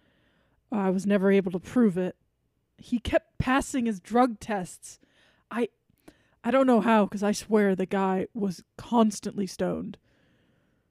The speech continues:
Um, honestly, I, I kinda suspect that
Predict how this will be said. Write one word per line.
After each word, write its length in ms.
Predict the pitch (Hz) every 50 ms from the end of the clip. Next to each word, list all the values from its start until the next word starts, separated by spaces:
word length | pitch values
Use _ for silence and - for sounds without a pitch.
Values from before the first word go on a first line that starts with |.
| _ _ _ _ _
Um, 480 | - 214 208 190 196 190 180 180 175 170 _ _ _ _ _ _ _ _ _ _ _ _ _ _ _ _ _ -
honestly, 380 | 233 226 233 233 - 233 226 -
I, 200 | 156 202 185 - - _ _ _ _ _ _ _ _ _ _ _ _ _ _ _ _ _ _ _ _ _ _ _ -
I 100 | 240 226
kinda 360 | - - 247 254 254 247 233
suspect 800 | - - - - - - - - - 247 240 226 - - -
that 220 | - 202 180 -